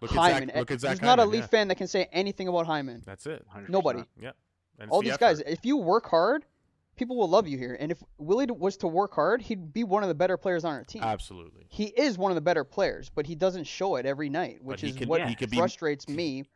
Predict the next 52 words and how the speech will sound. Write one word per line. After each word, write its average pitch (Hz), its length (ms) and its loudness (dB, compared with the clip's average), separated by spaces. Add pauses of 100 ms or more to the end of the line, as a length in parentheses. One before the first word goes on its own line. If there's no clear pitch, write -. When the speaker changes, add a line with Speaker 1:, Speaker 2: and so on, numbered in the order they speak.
(640)
Speaker 2:
the 143 120 -6
most. 156 420 -6
Speaker 1:
Yeah. 90 180 -12
Speaker 2:
And 139 120 -6
I 156 120 4
don't 175 120 0
like 170 160 0
Speaker 3:
And 113 100 -20
Speaker 2:
that 127 140 -8
at 131 100 -2
all. 143 280 -2 (200)
Speaker 1:
Yeah. - 140 -20
Speaker 3:
And 123 160 -10
we're 131 80 -2
not 165 220 2
asking 131 460 0
you 110 100 -6
to 104 80 -6
go 107 160 -4
out 117 180 -4
there 104 200 -2
and 95 140 -8
lay 107 140 -2
the 98 140 -8
body. 123 400 0
Speaker 2:
No. 320 160 0
Speaker 3:
No, 143 160 2
you're 135 320 0
a 143 40 2
Speaker 2:
Just - 180 -8
Speaker 3:
skilled 113 520 -4
player. 147 480 -4 (300)
Just, - 420 -2 (880)
yeah, 127 640 -8
man, 117 360 -12
it's 107 140 -12
just - 200 -12
too - 180 -4
Speaker 2:
he 214 60 0
Speaker 3:
much. 196 200 0
Speaker 2:
shies 277 340 4
away 233 240 4
from 233 200 -4
body 170 240 4
contact 156 560 -2
at 135 160 -4
any 143 200 -6
chance 139 320 -8
that 135 120 -10
he 127 120 -12
can 120 160 -12
get. 110 200 -8